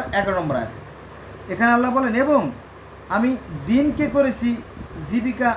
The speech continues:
আহরণের সময়", অর্থাৎ এই যে দিন সকাল থেকে সন্ধ্যা, এটা আমি করেছি কিসের জন্য? তোমরা জীবিকা আহরণ করবা, এই জন্য। তার মানে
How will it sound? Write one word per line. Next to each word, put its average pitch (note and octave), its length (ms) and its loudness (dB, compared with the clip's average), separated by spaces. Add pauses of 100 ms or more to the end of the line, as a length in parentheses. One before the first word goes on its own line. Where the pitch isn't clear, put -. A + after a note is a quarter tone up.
আহরণের F#3 400 0
সময়", E3+ 280 -2
অর্থাৎ G#3 240 -2
এই A3 60 -2
যে A3 120 -2
দিন F3 340 0 (720)
সকাল A3+ 360 2
থেকে G#3 240 -2
সন্ধ্যা, G#3 480 0 (720)
এটা F#3+ 180 2
আমি A3 180 4
করেছি A3+ 280 -2
কিসের A3+ 260 -4
জন্য? C#4 240 2 (580)
তোমরা A3 320 0 (180)
জীবিকা C4 340 0
আহরণ E3+ 320 2
করবা, A2 220 -4 (420)
এই F#3 80 -2
জন্য। D3 180 -2 (720)
তার G3+ 140 2
মানে B3 320 6